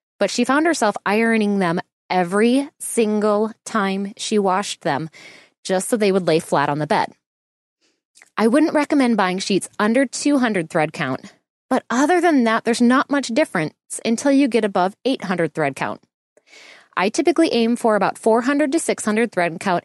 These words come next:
in most brands, but if you're looking to save money, it's better to get a lower thread count from a trusted brand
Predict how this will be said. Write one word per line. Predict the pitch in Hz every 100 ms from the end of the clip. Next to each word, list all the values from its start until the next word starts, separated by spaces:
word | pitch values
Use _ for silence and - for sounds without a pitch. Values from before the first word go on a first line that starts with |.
| -
in | 196
most | 202 202 - -
brands, | 139 127 151 - _ _ _ _ _
but | 202
if | 190 196
you're | 180
looking | 170 - 240
to | 277
save | 330 349
money, | 262 226 233 262 _ _
it's | 208 -
better | 202 196
to | 220
get | 202 185 _
a | 185 185
lower | 214 226 285 320 320
thread | - 233 226 202
count | 196 160 - - _
from | 202 185
a | 151
trusted | - 311 415 - 196
brand | 170 147 139 156